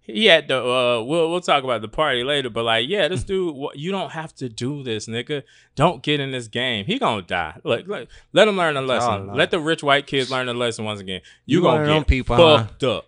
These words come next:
Speaker 2: You one of them people say, "Oh, he gonna die. Oh, he gonna die."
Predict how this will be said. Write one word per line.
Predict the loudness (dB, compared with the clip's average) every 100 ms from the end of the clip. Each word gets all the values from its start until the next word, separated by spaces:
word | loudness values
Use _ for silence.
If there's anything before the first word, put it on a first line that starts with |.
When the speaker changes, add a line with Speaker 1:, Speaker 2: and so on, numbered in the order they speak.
| _
Speaker 2:
You | -6
one | -4 -4
of |
them | -4
people | -4 -6
say, | -8 -6
"Oh, | -4 -4
he | -2 0
gonna | 0
die. | 0 -6 -8 _ _ _ _ _
Oh, | -8 -8
he | -4 2
gonna | 2 2
die." | 0